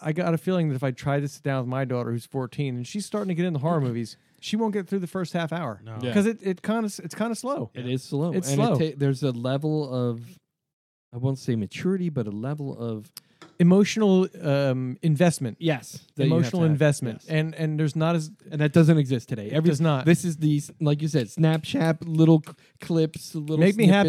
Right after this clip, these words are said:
Speaker 2: snippets,
Speaker 1: now.
Speaker 2: uh,
Speaker 1: Make me
Speaker 2: yeah.
Speaker 1: happy now.
Speaker 2: This is the YouTube, uh,
Speaker 1: Right.
Speaker 2: generation.
Speaker 1: Right. And you hack-, yeah, again, it's, it's one of those things where you, you have to emotionally invest in it. And, and a good movie will make you do that, whether if you're, like, really happy about it or really sad about it or,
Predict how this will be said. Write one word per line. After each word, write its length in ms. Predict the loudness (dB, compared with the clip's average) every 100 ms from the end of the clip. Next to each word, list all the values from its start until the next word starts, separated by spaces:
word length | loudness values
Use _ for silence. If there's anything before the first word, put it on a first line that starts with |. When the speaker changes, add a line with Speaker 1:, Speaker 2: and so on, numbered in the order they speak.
| 4
Speaker 2:
snippets, 20 |
Speaker 1:
now. 260 | 4 4 2
Speaker 2:
uh, 40 |
Speaker 1:
Make 160 | 2 4
me 60 |
Speaker 2:
yeah. 60 | 6
Speaker 1:
happy 280 | 4 4 2
now. 300 | 2 2 -2
Speaker 2:
This 160 | -8 -8
is 120 | 0
the 120 | 0
YouTube, 640 | 2 0 0 0 -2 -2
uh, 240 | -4 -4 -6
Speaker 1:
Right. 60 | -4
Speaker 2:
generation. 680 | 2 2 2 -4 -12 -16 -20 -2
Speaker 1:
Right. 220 | 2 2
And 220 | 2 2
you 100 | 4
hack-, 280 | 4 2 -4 -12 -18 -8
yeah, 300 | -2 -2 -2 -6
again, 340 | -8 -6 -6
it's, 300 | -6 -10 -14
it's 160 | -14 -6
one 140 | -4
of 40 | -2
those 160 | -4
things 260 | -4 -6 -6
where 80 | -10
you, 300 | -12 -12 -14
you 100 | -10
have 140 | -10 -8
to 80 | -8
emotionally 420 | -6 -6 -8 -8
invest 380 | -8 -6 -6 -8
in 80 | -10
it. 140 | -8
And, 180 | -8 -8 _ _ -20 _ -4
and 100 | 0
a 40 |
good 180 | 0 2
movie 280 | 2 2 4
will 120 | 4
make 180 | 4 4
you 60 | 4
do 140 | 4
that, 160 | 4 2
whether 220 | -2 -4
if 200 | -4 -4
you're, 180 | 0 0
like, 140 | 0
really 220 | 0 0
happy 340 | 0 0 0 2
about 320 | 4 4 4
it 160 | 4
or 60 | 2
really 340 | 0 0 -2
sad 340 | -4 -2 0 0
about 300 | 0 0 0
it 80 | 0
or, 400 | 0 0 0